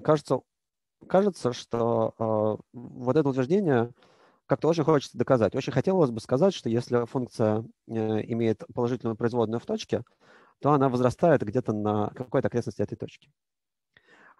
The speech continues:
Ужасно хочется это сказать, настолько хочется, что несколько лет назад, когда, э, л-, лекции читал, э, Дмитрий Александрович Нагаев, значит, он в какой-то момент попытался это утверждение доказать на лекции. А у него ничего не получилось, естественно, потому что утверждение неверно.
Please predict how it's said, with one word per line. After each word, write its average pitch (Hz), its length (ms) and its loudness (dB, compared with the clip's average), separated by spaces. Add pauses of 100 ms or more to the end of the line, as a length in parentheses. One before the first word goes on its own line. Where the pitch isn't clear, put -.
Ужасно 127 340 2
хочется - 300 -6
это 120 120 -2
сказать, 151 340 2
настолько 123 300 -2
хочется, - 340 -4
что 113 260 -6
несколько 117 360 -4
лет 117 120 0
назад, 127 300 0
когда, 101 340 -4 (580)
э, 110 40 0
л-, 110 500 0
лекции 113 560 -4
читал, 101 560 -2
э, 110 420 -4
Дмитрий 123 1040 -10
Александрович 110 280 -6
Нагаев, 156 420 0 (460)
значит, 110 320 -4
он 143 80 2
в - 40 -8
какой-то 135 220 0
момент 143 180 2
попытался 135 380 2
это 131 100 -4
утверждение 123 460 0
доказать 110 460 2
на 101 60 -4
лекции. - 420 -10 (720)
А 123 220 0
у 127 80 -4
него 147 140 2
ничего 156 180 0
не 139 60 -2
получилось, 196 420 -2
естественно, 147 340 -2
потому 156 180 -4
что 139 100 -8
утверждение 131 400 0
неверно. 123 480 -2